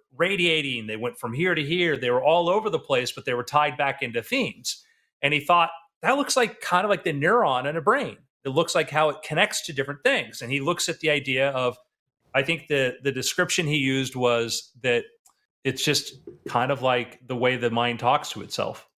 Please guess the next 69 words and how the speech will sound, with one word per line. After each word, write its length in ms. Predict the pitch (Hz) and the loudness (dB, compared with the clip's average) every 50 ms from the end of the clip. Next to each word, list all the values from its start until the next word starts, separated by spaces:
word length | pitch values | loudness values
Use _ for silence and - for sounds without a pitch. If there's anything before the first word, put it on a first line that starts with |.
| _ _ - | _ _ -6
You 100 | 120 110 | -4 -2
know, 220 | 104 101 104 107 | -2 -2 -2 -2
it 80 | 113 117 | -2 0
was 160 | 117 120 113 | 0 0 0
just 160 | 147 131 - | -2 -2 0
a, 40 | 147 | 0
it 120 | - - | 0 2
was 160 | 156 156 151 147 | 2 0 0 2
a 40 | |
very 260 | 127 160 156 160 156 - | 2 4 4 4 2 0
clever 360 | - - 156 143 135 139 139 | -2 0 0 2 2 0 -2
sort 220 | 135 - 139 127 | -2 0 0 0
of 80 | 120 110 | 0 2
way 160 | 120 117 117 | 2 2 2
to 80 | 117 110 | 2 0
sort 180 | - 127 113 | -4 -4 -6
of 80 | 110 101 | -4 -4
describe 460 | 107 - - - 123 117 113 113 104 | -2 -4 0 2 2 2 2 0 -2
the 80 | 110 107 | -4 -4
way 160 | 107 107 107 | -2 -2 -2
that 100 | 107 107 | -2 -2
it 80 | 101 | 0
was. 560 | 107 113 123 123 113 107 101 101 - - - _ _ _ _ _ _ _ _ _ | 2 2 2 2 2 0 -2 -4 -6 -10 -12 _ _ _ _ _ _ _ _ _
You 80 | 127 123 | -2 0
know, 80 | 113 107 | 0 0
the 160 | 110 110 113 | 2 2 2
idea 240 | 110 107 113 113 110 | 2 2 0 0 0
that, 140 | 113 87 | 0 0
like, 220 | 113 110 107 - 127 | 0 -2 -2 -2 -6
if 120 | 110 - | -6 -6
you 140 | - 113 107 | -6 -4 -2
look 180 | 117 123 123 - | -2 0 0 0
at, 160 | 123 - - | 0 0 0
like, 140 | 113 107 127 | 0 -2 -2
it's, 260 | - - - - - | -4 -4 -4 -4 -4
it's 220 | 127 123 - - | -6 -6 -2 -2
the 80 | 131 117 | -2 -2
format 400 | - - 147 143 135 131 120 120 | 0 2 2 2 4 2 0 0
of 80 | 110 | 0
the 80 | 113 98 | -2 -4
brain, 280 | 101 104 104 101 92 90 | -2 -2 -2 -2 -4 -4
and 80 | 90 | -6
it's, 120 | 95 - 202 | -6 -2 -2
it's 200 | 214 180 - - | -2 0 4 4
sort 200 | 247 202 120 101 | 4 4 4 0
of, 120 | 101 - | -2 0
but 140 | 147 139 151 | 0 2 2
it 80 | 160 | 2
is 220 | 185 214 226 208 220 | 2 0 2 0 0
a 20 | |
very 260 | 160 160 160 160 156 | 2 4 4 4 2
interesting 280 | 156 143 143 127 - 135 | 0 -2 -4 -4 -6 -4
thing. 200 | 127 120 123 123 | -4 -4 -4 -4
So 140 | - 175 156 | -2 0 2
I 100 | 175 214 | 2 2
actually 280 | 220 220 - 170 151 | 0 0 0 2 2
thought, 80 | 139 131 | 4 4
like, 160 | 123 113 - - - _ _ _ _ _ _ - | 2 0 0 -6 -16 _ _ _ _ _ _ -2
"Do 120 | 117 110 | 0 0
I 80 | 110 104 | 2 2
need 180 | 110 120 143 | 2 0 0
a 40 | 185 | 2
book 300 | 170 160 196 226 226 - | 2 2 2 2 2 2
on 140 | 208 190 165 | 0 0 0
how 180 | 139 156 156 | 2 2 2
to, 100 | 180 190 | 2 2
like, 440 | 180 180 175 175 170 165 - - - _ | 2 2 2 0 0 -4 -6 -14 -10 _
you 120 | 156 160 | -2 0
know 360 | 160 165 170 185 180 139 135 | 2 2 0 0 -2 -6 -8